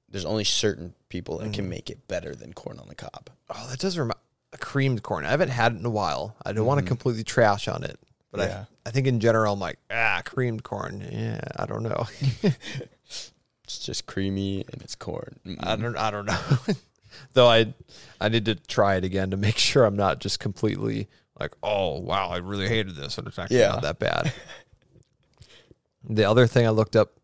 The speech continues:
Speaker 2: horseradish sauce.
Speaker 1: That just sounds
Speaker 2: Sounds terrible.
Speaker 1: awful. <laughs> Yeah,
Speaker 2: <laughs> I don't know who
Speaker 1: sounds
Speaker 2: uses that. <laughs> I've never had it, but I don't wanna have it. <laughs> So.
Speaker 1: If you eat horseradish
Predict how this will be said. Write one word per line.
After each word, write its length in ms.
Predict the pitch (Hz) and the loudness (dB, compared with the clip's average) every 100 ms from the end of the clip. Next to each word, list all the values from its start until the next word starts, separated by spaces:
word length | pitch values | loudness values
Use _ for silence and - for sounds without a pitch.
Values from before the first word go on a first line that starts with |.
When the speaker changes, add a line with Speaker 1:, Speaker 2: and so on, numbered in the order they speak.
| - | -6
Speaker 2:
horseradish 1200 | - 110 117 - - _ - 113 110 113 - - _ | 2 2 2 -2 -4 _ 0 4 6 4 2 -8 _
sauce. 500 | - 117 117 117 - - _ _ _ _ _ _ _ _ | -2 2 4 2 -2 -10 _ _ _ _ _ _ _ _
Speaker 1:
That 200 | - - | -20 -14
just 180 | - - | -10 -8
sounds 300 | - - - | -10 -12 -18
Speaker 2:
Sounds 440 | - - 95 - - - | -6 0 0 -2 -10 -10
terrible. 540 | - - - - - 120 | -4 -4 0 0 0 -2
Speaker 1:
awful. 240 | - 147 | 6 8
<laughs> 0 | |
Yeah, 240 | 214 170 170 - - | 8 6 4 -4 -16
Speaker 2:
<laughs> 380 | - - - - | -14 -6 -2 2
I 40 | |
don't 180 | 127 107 | 2 2
know 120 | 101 | 0
who 60 | 104 | 0
Speaker 1:
sounds 60 | 101 | 0
Speaker 2:
uses 360 | 104 104 104 | -2 -2 0
that. 400 | 101 110 92 92 - _ | 6 6 6 2 -2 _
<laughs> 520 | 127 - 131 - 208 - - - - - - - _ _ - | -8 6 6 8 6 4 -4 -12 -10 -10 -16 -20 _ _ 4
I've 220 | 117 123 | 4 6
never 240 | 127 120 | 8 8
had 220 | 123 127 | 8 8
it, 120 | 107 90 | 6 4
but 100 | 104 | 2
I 100 | 110 | 4
don't 140 | 107 | 4
wanna 300 | 113 120 107 | 6 6 4
have 280 | 95 98 - 120 | 0 -2 -2 -2
it. 260 | - - | 0 -2
<laughs> 0 | |
So. 300 | - 127 - 127 - _ _ _ _ _ - | -2 -2 -2 -6 -8 _ _ _ _ _ -4
Speaker 1:
If 200 | 101 107 | -4 2
you 320 | 117 117 113 - | 4 4 2 -4
eat 240 | 107 110 - | -4 -4 -4
horseradish 1000 | 107 107 104 - 104 104 107 113 - - | -8 -2 0 0 0 2 2 0 -2 -6